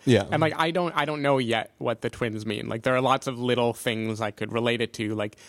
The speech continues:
Speaker 2: repetition and, you know, making copies of things and the idea of people blending together and him seeing things as
Speaker 1: Yeah.
Speaker 2: similar. And it also could just be, like, a little dash of fantasy to remind you that this doesn't have to be the real world.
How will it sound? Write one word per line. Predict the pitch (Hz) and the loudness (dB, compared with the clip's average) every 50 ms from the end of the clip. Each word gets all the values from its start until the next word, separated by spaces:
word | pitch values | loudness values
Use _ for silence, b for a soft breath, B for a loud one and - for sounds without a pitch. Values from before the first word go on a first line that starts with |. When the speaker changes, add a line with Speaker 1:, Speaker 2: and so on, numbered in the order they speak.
| B B B B - 123 117 | B B B B 0 0 0
Speaker 2:
repetition | - 127 - - 160 147 - 147 139 135 131 131 127 127 127 120 | 0 -2 0 2 2 2 2 2 2 2 2 2 2 2 2 2
and, | 117 113 117 113 113 110 | 0 0 0 0 0 0
you | 117 120 | 0 0
know, | 117 113 | 0 0
making | 113 113 110 107 - 117 113 | 0 0 -2 -2 -2 -6 -2
copies | - - 120 117 - 120 113 104 | 0 2 2 2 2 0 -2 -2
of | 117 110 | -2 -4
things | - - 127 113 113 110 113 113 113 110 | -2 -2 0 0 0 0 0 -2 -2 -2
and | 117 113 | -2 0
the | 117 113 | 0 2
idea | 113 117 113 117 120 117 113 | 2 0 0 0 0 0 0
of | 110 107 - | 0 -2 -4
people | - 131 - 120 113 | -6 -4 -2 -2 -2
blending | 101 120 113 113 113 110 107 | 0 0 0 0 -2 -4 -4
together | - 113 123 120 113 107 113 110 | -6 -4 -2 -2 0 0 0 0
and | 110 107 | -2 -2
him | 110 113 104 | -4 -6 -6
seeing | - - 107 107 113 107 | -6 -4 -4 -4 -4 -4
things | 104 - 107 104 110 110 104 | -4 -6 -6 -6 -6 -6 -6
as | 110 - - - | -6 -2 0 2
Speaker 1:
Yeah. | 107 95 - - - B B B | 2 2 0 -4 -12 B B B
Speaker 2:
similar. | B - 170 170 175 170 | B 2 4 4 4 4
And | 165 160 156 147 | 4 4 2 2
it | 143 143 | 4 4
also | 135 127 - 131 | 4 2 2 -2
could | - - 165 151 | -2 0 0 0
just | 143 135 - | 0 -2 0
be, | - 135 123 120 | 0 0 2 2
like, | 117 113 110 | 2 0 0
a | 127 | 0
little | 127 131 127 123 120 | 2 2 2 2 2
dash | 123 117 117 113 - | 0 0 -2 -2 -6
of | - 110 | -10 -10
fantasy | - - 110 110 104 - 107 - 113 104 104 | -6 -4 -4 -4 -4 -8 -8 -6 -6 -6 -4
to | - 110 | -4 -4
remind | 113 110 107 110 107 107 104 101 | -2 0 0 0 0 -2 -2 -2
you | 104 104 101 | -4 -4 -2
that | 107 101 - _ b b b b b b b b b b _ _ - | -4 -6 -6 _ b b b b b b b b b b _ _ -12
this | 139 123 - 135 123 - - | -6 -2 0 0 0 0 0
doesn't | - 131 120 120 123 | 0 0 0 -2 -4
have | - - 117 110 - | -4 -2 -4 -4 -4
to | - 113 | -6 -6
be | 117 110 | -4 -2
the | 113 107 | 0 0
real | 117 110 104 104 | 2 2 2 2
world. | 107 107 104 110 143 139 - | 2 0 0 0 -2 -4 -10